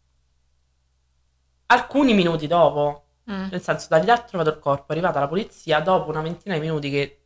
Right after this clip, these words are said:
Speaker 1: era in camera, è uscita fuori con questo biglietto. In tutto ciò, il biglietto era scritto su, vabbè, una carta intestata dell'Hotel Savoy
Speaker 2: Mhm.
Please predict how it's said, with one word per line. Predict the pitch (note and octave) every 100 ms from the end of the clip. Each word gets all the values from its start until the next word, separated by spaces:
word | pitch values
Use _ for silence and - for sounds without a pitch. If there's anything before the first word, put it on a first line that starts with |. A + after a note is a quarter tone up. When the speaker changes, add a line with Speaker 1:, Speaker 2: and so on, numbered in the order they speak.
| _ _
Speaker 1:
era | D#3+
in | G3 F#3+
camera, | C#3+ C3 C#3+ C#3+ D3
è | -
uscita | D#3+ - E3+
fuori | E3+ C#3 C3+
con | C3+
questo | - C#3+ -
biglietto. | C3+ C3+ C3+ B2+ - C3 B2+ _ _ _ _ _ _ _ _ _ _ _ _ _ _ _ _ _ _ _ _ _ _ _
In | B3
tutto | A3+ F#3+
ciò, | E3+ D#3+ -
il | G#3
biglietto | E3+ D#3 D3+ D3+ D3+ - D3 -
era | F#3 D#3
scritto | - - D3 D3+
su, | D3 C#3
vabbè, | C#3+ D3+ -
una | D#3+ D3+ D3+ D3+
carta | E3 E3 -
intestata | D#3 D#3 - D3+ C#3+
dell'Hotel | C#3+ C#3 C#3 C3+
Savoy | - G3+ C#3+ C3+ E3+ A3+
Speaker 2:
Mhm. | A#3+ G3+ C4